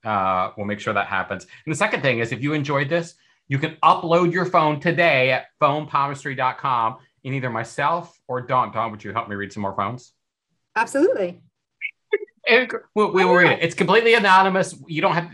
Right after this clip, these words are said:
Speaker 1: you don't, we don't ask for your name. You just upload a screen. And if you wanna see some more phones that are read, you can see some examples there. You can download your phone. It's gonna be a lot of fun.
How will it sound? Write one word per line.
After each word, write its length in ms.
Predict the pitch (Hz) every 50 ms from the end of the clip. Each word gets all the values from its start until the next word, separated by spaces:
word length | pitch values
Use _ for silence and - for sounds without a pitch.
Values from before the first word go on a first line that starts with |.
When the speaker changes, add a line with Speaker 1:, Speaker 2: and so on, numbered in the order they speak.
| 143 139
Speaker 1:
you 140 | 147 151 147
don't, 120 | 165 160 143
we 80 | 151
don't 120 | 165 165 147
ask 220 | 143 147 143 -
for 60 | 170
your 80 | 165 156
name. 260 | 143 139 139 139 131
You 60 | 127 131
just 120 | 131 - -
upload 260 | 135 143 156 147 147
a 60 | 147
screen. 500 | 139 - - 139 127 123 120 127 131 - - _ -
And 80 | 151 143
if 40 |
you 60 | 151 151
wanna 200 | 156 170 165 151
see 180 | - 180 175
some 160 | 175 - 160
more 220 | 143 143 151 151 139
phones 420 | - 160 151 156 160 160 165 156 156
that 80 | 151 131
are 80 | 127 123
read, 380 | 135 135 139 139 143 143 139 - _ _ _ _ _
you 100 | 127 110
can 120 | 135 127
see 140 | - - 143
some 160 | 139 - 135
examples 380 | 127 120 - 127 123 120 127 -
there. 80 | 135 123
You 80 | 120
can 160 | - 131 117 104
download 340 | 113 110 117 113 113 117 107
your 100 | 113 104
phone. 220 | - 117 113 113
It's 180 | - 107 - -
gonna 140 | - 117 98
be 80 | 107
a 40 | 101
lot 140 | 101 98 98
of 80 | 101
fun. 240 | - 101 90 87 87